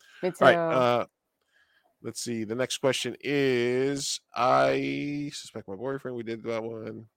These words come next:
Speaker 2: Mispronounced word. We did that one. Where's the other question here? Uh, I met a cute guy on an indie film set. We did that one.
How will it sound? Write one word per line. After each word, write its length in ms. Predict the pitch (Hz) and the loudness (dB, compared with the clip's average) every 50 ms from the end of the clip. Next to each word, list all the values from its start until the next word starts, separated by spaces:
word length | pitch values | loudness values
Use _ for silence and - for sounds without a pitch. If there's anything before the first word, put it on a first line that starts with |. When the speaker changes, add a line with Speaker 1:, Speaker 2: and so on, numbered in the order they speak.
| _ - | _ -18
Speaker 2:
Mispronounced 520 | 113 110 - - 95 98 95 95 90 - | -16 -14 -14 -12 -10 -10 -10 -10 -12 -12
word. 280 | - - - - 117 - | -12 -10 -8 -8 -8 -10
We 80 | - - | -10 -10
did 160 | 101 104 - - | -10 -10 -10 -10
that 180 | 110 107 - - | -10 -10 -8 -8
one. 340 | - 104 104 104 104 101 107 - | -10 -12 -12 -12 -14 -14 -16 -16
Where's 260 | - - - 101 98 | -16 -16 -16 -16 -16
the 120 | - - | -18 -18
other 100 | - - _ _ | -18 -20 _ _
question 240 | - - - - _ _ _ | -20 -20 -20 -20 _ _ _
here? 200 | _ _ _ _ - _ _ _ _ _ _ _ _ _ _ _ _ _ _ _ _ _ _ _ _ _ _ _ _ _ - 95 | _ _ _ _ -20 _ _ _ _ _ _ _ _ _ _ _ _ _ _ _ _ _ _ _ _ _ _ _ _ _ -12 -8
Uh, 1400 | 95 95 95 95 92 92 92 90 90 90 90 90 87 87 85 85 85 85 85 87 87 85 82 82 82 82 82 82 87 - - _ _ _ _ _ _ _ - - | -6 -4 -4 -2 -4 -2 -4 -4 -4 -4 -4 -4 -4 -6 -6 -6 -6 -6 -6 -8 -8 -8 -8 -8 -8 -8 -8 -10 -10 -14 -20 _ _ _ _ _ _ _ -18 -14
I 60 | 92 | -10
met 160 | 90 90 87 | -6 -6 -6
a 60 | 87 | -6
cute 320 | - _ - - 92 90 - | -8 _ -12 -12 -12 -10 -8
guy 240 | 95 90 90 90 | -8 -8 -6 -6
on 120 | 87 87 87 | -8 -8 -10
an 100 | 87 85 | -10 -12
indie 240 | 87 92 90 92 - | -12 -12 -14 -14 -12
film 260 | - - 139 143 139 | -8 -6 -6 -6 -6
set. 360 | - - 143 135 135 - - | -4 -2 0 0 0 0 -4
We 80 | - 101 | -6 -8
did 200 | 104 101 98 - | -6 -6 -6 -4
that 200 | 95 98 - - | -4 -4 -2 -2
one. 260 | 139 143 151 165 170 | -2 -2 -2 -4 -8